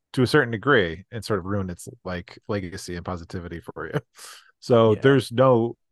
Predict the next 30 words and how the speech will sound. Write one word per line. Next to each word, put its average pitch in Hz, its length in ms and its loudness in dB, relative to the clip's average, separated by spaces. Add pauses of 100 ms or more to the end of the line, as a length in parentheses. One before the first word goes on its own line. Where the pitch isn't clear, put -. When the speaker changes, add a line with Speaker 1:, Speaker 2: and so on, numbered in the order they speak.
(120)
Speaker 1:
you 160 160 0
know, 107 340 0
the, 147 220 4
the 147 180 2
need, 139 280 2
of 117 120 0
course, 117 300 0
is 95 100 -10
financial. 113 580 -6
Like, 95 280 -8
yeah, 139 220 0
okay, 104 280 -2
get, 98 240 -8
you 120 120 -2
know, 101 140 0
audiences 107 520 0
will 123 100 2
come 123 220 2
to 123 80 -2
see 95 160 -6
it. 98 200 -4 (540)
Keep 113 160 0
the - 80 0
Speaker 2:
We 113 40 -6
can 117 80 4
Speaker 1:
budget 135 200 4
Speaker 2:
make 117 120 2
Speaker 1:
low. 95 240 0
Speaker 2:
money. 113 220 -6 (440)
Yeah. 90 180 -10